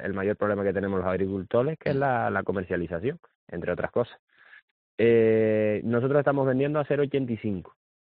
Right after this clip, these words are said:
Speaker 1: teniendo en cuenta que, que estamos en otra isla,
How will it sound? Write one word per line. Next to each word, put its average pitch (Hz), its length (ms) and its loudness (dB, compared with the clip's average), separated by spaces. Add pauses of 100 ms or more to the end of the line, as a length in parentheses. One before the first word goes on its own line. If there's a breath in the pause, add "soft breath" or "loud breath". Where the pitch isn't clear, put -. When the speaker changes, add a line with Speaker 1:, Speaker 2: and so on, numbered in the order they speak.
(200)
Speaker 1:
teniendo 113 320 0
en 123 80 -2
cuenta 143 380 0
que, 117 800 -2
que 107 60 -2
estamos 113 280 2
en 113 60 2
otra 113 220 4
isla, 165 260 -2